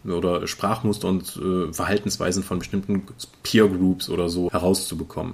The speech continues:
Damit hast du dann bisweilen mehr Gesprächsoptionen, um dir dann Vorteile zu verschaffen. Aber was du en-,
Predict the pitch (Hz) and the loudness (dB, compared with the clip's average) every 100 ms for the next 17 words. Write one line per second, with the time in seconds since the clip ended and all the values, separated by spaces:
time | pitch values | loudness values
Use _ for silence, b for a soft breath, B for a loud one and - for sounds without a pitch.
0 | - 98 123 151 - 135 - 117 104 110 | -6 0 2 2 0 -2 2 2 2 0
1 | 110 - 92 87 90 123 156 165 175 180 | -2 -4 -6 -2 2 2 2 2 2 2
2 | 185 - - - 113 123 135 135 131 - | 2 -2 -8 0 4 4 4 2 0 -4
3 | - 110 - 107 - - 87 87 82 - | 0 0 0 -6 -6 -4 -4 -4 -6 -8
4 | B B - 101 98 92 - 95 92 80 | B B -2 2 2 2 2 2 2 -2
5 | 82 - - - - - 90 - - _ | -4 -6 -12 -12 -10 -10 -10 -14 -18 _
6 | - 101 101 104 101 - 101 - - - | -6 -2 2 2 0 -4 -6 -4 -4 -2
7 | 110 120 | -2 -2